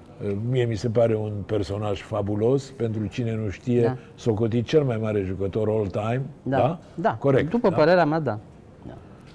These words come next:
Speaker 1: Cum să spun, care însă, spre deo-, deosebire de tine, câștiga niște sume colosale la fiecare.
Speaker 2: Da, pe merit,
Speaker 1: Adică
Speaker 2: bineînțeles,
Speaker 1: cerea
Speaker 2: el a fost
Speaker 1: milioane ca să joace, nu?
Speaker 2: Da, pe bună dreptate. Și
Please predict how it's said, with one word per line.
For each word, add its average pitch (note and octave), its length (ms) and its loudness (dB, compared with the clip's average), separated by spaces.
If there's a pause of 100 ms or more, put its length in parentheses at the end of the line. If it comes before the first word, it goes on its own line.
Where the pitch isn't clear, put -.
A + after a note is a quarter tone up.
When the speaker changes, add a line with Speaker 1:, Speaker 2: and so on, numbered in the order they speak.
Speaker 1:
Cum A#2+ 160 -4
să A2 180 -2
spun, G2+ 500 -6
care A#2 380 2
însă, B2 300 -2
spre A#2+ 360 -2
deo-, A2+ 200 0 (160)
deosebire A#2+ 600 2
de A#2+ 140 2
tine, C#3 460 0 (800)
câștiga B2 420 0
niște C3 300 -2
sume C3 280 -2
colosale C3+ 640 0
la E2+ 200 -4
fiecare. G#2 360 -4 (100)
Speaker 2:
Da, - 160 2
pe C3 100 4
merit, B3+ 220 6
Speaker 1:
Adică G#2+ 160 0
Speaker 2:
bineînțeles, B2 460 4
Speaker 1:
cerea C#3+ 180 6
Speaker 2:
el C#3 100 4
a D3 40 6
fost C#3 140 4
Speaker 1:
milioane D3 440 6
ca G#2 100 -2
să G2+ 200 -6
joace, F2+ 480 -4
nu? C3 80 -4
Speaker 2:
Da, A#3 260 4
pe C#3+ 60 -2
bună C4 240 2
dreptate. C4 540 0
Și - 340 -6